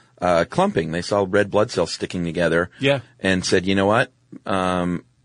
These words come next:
Speaker 1: the reason why this is happening is 'cause these are all from sick people."
Speaker 2: Right.
Speaker 1: That was their explanation at first. Like, "We got a bunch of sick blood.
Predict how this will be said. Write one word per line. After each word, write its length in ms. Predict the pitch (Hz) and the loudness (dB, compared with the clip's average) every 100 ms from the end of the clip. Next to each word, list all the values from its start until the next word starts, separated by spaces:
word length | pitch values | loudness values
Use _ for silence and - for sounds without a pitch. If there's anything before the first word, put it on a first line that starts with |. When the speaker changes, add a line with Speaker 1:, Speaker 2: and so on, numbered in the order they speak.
| _ - | _ -6
Speaker 1:
the 220 | 92 123 | 2 4
reason 320 | 135 117 101 | 4 4 2
why 160 | 95 87 | 2 0
this 180 | 87 | -4
is 120 | 92 90 | -6 -2
happening 360 | 80 85 82 | -2 -2 -6
is 120 | 85 | -6
'cause 180 | - 82 | -4 -6
these 240 | 87 85 82 | -4 -2 0
are 100 | 82 | 2
all 180 | 80 | 2
from 280 | 76 76 76 - _ _ | 0 -6 -8 -12 _ _
sick 320 | - - - - | -6 -2 -2 -4
people." 320 | 82 - - _ _ - | -10 -10 -14 _ _ -2
Speaker 2:
Right. 280 | 143 120 - | 2 2 2
Speaker 1:
That 120 | 110 | 4
was 120 | 107 | 4
their 100 | 104 | 4
explanation 520 | 95 - 95 90 - 87 | 2 0 -2 0 -2 -4
at 80 | - | 2
first. 280 | 175 127 | 2 4
Like, 140 | 98 - | 0 -2
"We 80 | 98 | 0
got 100 | 95 | 0
a 40 | |
bunch 180 | 92 95 | 0 -4
of 60 | |
sick 240 | - 139 - | -2 -2 2
blood. 340 | 120 107 104 | 4 4 4